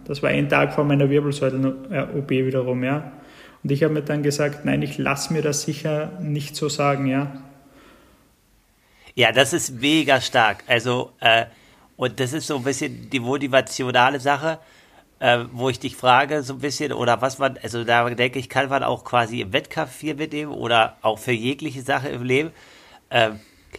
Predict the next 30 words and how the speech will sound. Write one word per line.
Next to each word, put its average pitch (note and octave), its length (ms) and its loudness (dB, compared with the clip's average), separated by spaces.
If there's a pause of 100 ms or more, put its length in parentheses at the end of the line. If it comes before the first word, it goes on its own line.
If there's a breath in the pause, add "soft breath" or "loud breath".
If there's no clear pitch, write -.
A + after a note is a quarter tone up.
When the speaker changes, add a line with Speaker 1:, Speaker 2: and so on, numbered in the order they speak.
(160)
Speaker 2:
wie C#3+ 520 -2
hast C#3 320 0
du B2 60 -10
quasi B2+ 420 2
manifestiert C3 840 0
in B2 120 -10
dem A2+ 180 -2
Kopf, D#3 280 -2 (160)
dass A#2+ 260 0
du C3+ 300 -6 (360 loud breath)
diese A#2 220 -2
ganzen C3+ 440 0
Äußerungen B2+ 560 0
von A#2 200 0
außen C3+ 540 -2
und G#2+ 240 -8
diese G#2 200 -8
Sache, A2+ 440 0 (520 soft breath)
diese A#2 360 -4
ganzen B2+ 400 0
Zweifler, B2 600 4
die G#2 240 -4
halt G#2+ 300 2
dann A2+ 160 4
immer B2+ 380 2
wieder A#2+ 180 2
laut A#2+ 380 4
werden, F#2+ 300 2
ne, C3 180 0
von, A2 240 -2